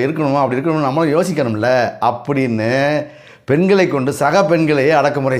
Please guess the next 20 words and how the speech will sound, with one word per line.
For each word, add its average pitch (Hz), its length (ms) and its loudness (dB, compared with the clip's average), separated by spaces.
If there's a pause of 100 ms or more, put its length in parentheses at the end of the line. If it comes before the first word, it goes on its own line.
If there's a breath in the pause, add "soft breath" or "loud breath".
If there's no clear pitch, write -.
செய்யும்போது 104 520 -2 (720 loud breath)
அந்த 214 220 2
பெண்ணை 220 240 -2
யோசிக்கும், 156 460 -2
ஆமா 135 180 -2 (880 loud breath)
பொம்பளைன்னா 190 380 0
கொஞ்சம் 175 160 2
அடக்குடக்கமா 160 420 -2
தான் 151 140 -2
இருக்கணும், 135 260 -2
லட்சணமா 147 360 -2
தான் 143 160 0
இருக்கணும், 123 380 -2 (300 loud breath)
அந்த 156 160 2
அக்காவும் 170 400 -2
சொல்லுதில்ல, 131 440 0 (560 loud breath)
அந்த 147 200 2
பெரிய 175 240 2
ஆத்தாவும் 156 340 0
சொல்லுதில்ல 131 420 0